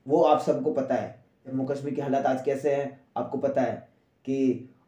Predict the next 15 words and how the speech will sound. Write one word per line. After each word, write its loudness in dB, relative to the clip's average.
आए 4
दिन 2
हमारे 0
जवान 0
शहीद -4
होते 0
हैं 0
और 2
हमारे 4
जो 6
श-, -10
अमन 2
और 0
शांति 0
वाला 6